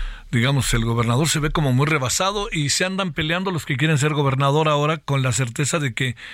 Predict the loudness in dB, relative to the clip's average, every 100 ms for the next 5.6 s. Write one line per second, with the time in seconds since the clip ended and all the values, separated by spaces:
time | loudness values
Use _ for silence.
0 | -12 -4 -4 -2 -6 -4 -2 -2 -2 -4
1 | -4 -4 -2 0 0 0 2 2 0 0
2 | -2 -2 -4 -4 -4 -2 0 0 2 0
3 | 2 2 2 2 0 0 -2 -2 -6 -14
4 | -2 2 2 2 2 0 0 0 0 0
5 | -2 -2 -4 -4 -8